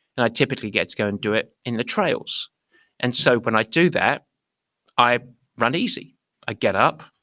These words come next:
sometimes start in the dark with a headlamp, and I listen to podcasts or an audiobook. And I don't chase, I don't go hard, I don't finish tired, I finish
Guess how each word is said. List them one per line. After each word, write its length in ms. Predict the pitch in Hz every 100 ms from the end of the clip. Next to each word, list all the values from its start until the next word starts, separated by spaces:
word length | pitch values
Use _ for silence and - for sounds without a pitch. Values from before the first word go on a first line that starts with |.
| _
sometimes 480 | - 123 110 120 107
start 260 | - 104 -
in 60 |
the 100 | 101
dark 320 | 98 95 123 -
with 100 | 120
a 40 |
headlamp, 560 | 107 101 - 131 - -
and 260 | - -
I 60 | 180
listen 340 | 160 143 147
to 140 | - 151
podcasts 760 | - 226 - - 107 - -
or 80 | 123
an 60 | 143
audiobook. 680 | 180 131 101 - 101 - - _ _
And 80 | 117
I 60 | 113
don't 200 | 127 -
chase, 520 | - 92 117 135 120
I 40 |
don't 140 | 107 113
go 180 | 110
hard, 640 | 104 - 98 90 110 147 147 - _ _ _ -
I 80 | 120
don't 240 | 131 -
finish 360 | - 113 98 -
tired, 560 | - - 135 135 87 - - _ -
I 60 |
finish 460 | 120 147 131 123